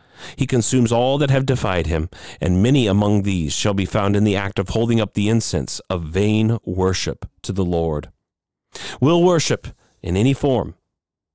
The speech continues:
is hateful to the Lord's holy nature. His will is holiness. Then we continue on here.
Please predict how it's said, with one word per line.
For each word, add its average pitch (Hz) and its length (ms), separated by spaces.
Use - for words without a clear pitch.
is 95 420
hateful - 640
to - 100
the 95 120
Lord's 90 300
holy 107 540
nature. 87 480
His 107 240
will 101 460
is 90 380
holiness. 78 760
Then 170 220
we 113 240
continue 113 360
on 107 140
here. 92 140